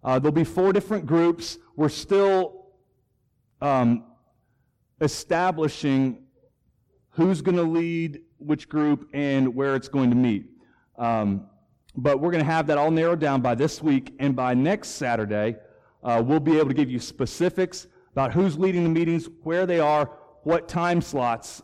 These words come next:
are available. And then you guys can just choose whatever meeting best fits your schedule, okay? Um,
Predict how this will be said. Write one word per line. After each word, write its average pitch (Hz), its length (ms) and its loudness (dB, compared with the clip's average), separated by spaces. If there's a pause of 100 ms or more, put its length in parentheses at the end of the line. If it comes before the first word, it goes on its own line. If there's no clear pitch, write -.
are 135 80 2
available. 120 500 2 (400)
And 165 140 2
then 165 160 2
you 233 160 4
guys 160 420 2
can 156 240 0
just 156 300 -2
choose 170 640 0 (180)
whatever 180 760 2
meeting 170 580 2
best 165 320 0
fits 170 240 -2
your 160 120 0
schedule, 107 560 -4 (220)
okay? 147 340 -2 (760)
Um, 123 480 2